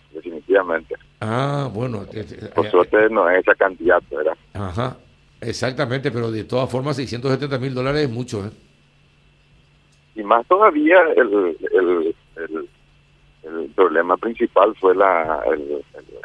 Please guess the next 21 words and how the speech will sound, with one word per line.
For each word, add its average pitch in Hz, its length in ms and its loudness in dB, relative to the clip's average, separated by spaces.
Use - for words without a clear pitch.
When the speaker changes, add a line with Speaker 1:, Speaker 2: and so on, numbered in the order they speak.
Speaker 1:
el, 73 120 -14
el - 140 -20
corte 82 300 2
de 92 80 2
suministro 92 500 -4
de 95 60 0
energía 85 340 0
eléctrica 82 460 0
para 87 160 2
la 85 80 -2
ciudadanía, 78 680 0
¿verdad? 71 180 0
Que - 200 -8
es 80 60 -2
la 80 80 4
Speaker 2:
Ujú. - 80 -6
Speaker 1:
pérdida 85 300 4
mayor 82 520 0
la 82 100 4
actividad 76 360 0
económica, 85 960 0